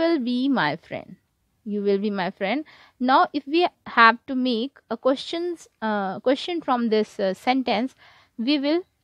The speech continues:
change, we will do some change, change some, uh, position of the word. Here we have changed.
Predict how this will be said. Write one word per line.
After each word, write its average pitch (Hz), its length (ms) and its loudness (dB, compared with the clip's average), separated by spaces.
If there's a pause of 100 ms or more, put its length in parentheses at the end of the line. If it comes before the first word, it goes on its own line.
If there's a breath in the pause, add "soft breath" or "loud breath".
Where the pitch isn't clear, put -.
change, 381 520 0 (880)
we 262 140 -2
will 262 160 0
do 262 100 -2
some 370 240 0 (400)
change, 170 400 -4 (640)
change 247 300 0
some, 226 340 -2 (100)
uh, 196 220 -4 (140)
position 247 400 2
of 185 120 -2
the 175 120 -2
word. 110 220 -4 (960)
Here 180 320 -4 (1200)
we 240 140 0
have 285 180 2
changed. 240 420 0